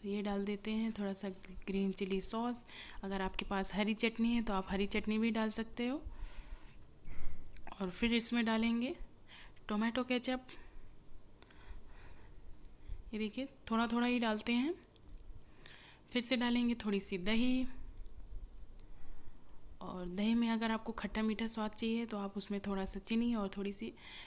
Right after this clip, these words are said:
नमक डाल सकते हैं। फिर से डाल देते हैं टोमेटो केचप और फिर से हम इसमें डालेंगे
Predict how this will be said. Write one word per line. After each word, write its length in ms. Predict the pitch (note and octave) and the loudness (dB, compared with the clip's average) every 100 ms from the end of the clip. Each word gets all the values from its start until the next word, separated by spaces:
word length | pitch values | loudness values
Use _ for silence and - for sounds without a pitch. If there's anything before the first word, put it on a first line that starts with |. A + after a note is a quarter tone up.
| - | -4
नमक 240 | G3 F#3+ F#3+ | 0 0 0
डाल 180 | F#3 G3+ | 0 0
सकते 300 | A3 - A#3+ | -2 -2 0
हैं। 200 | B3 B3+ | 0 0
फिर 180 | B3 G#3+ | -2 -2
से 140 | A#3 | 0
डाल 220 | A3 A3+ | 2 2
देते 220 | A3 G#3+ A#3 | 0 0 -2
हैं 180 | B3+ | -2
टोमेटो 360 | B3 G#3 G#3 A3 | -2 -2 -2 -2
केचप 340 | A#3 A3+ D4 - - - - - - - - - | -4 -2 -4 -6 -16 -16 -16 -14 -14 -12 -12 -10
और 240 | - F#3 F#3 | -6 -6 -6
फिर 200 | - A3 | -2 0
से 140 | A#3 | 4
हम 120 | A3+ | 4
इसमें 240 | A3 A3 G#3+ | 4 2 -2
डालेंगे 460 | G#3 G#3+ G#3+ B3+ | -2 0 -2 -2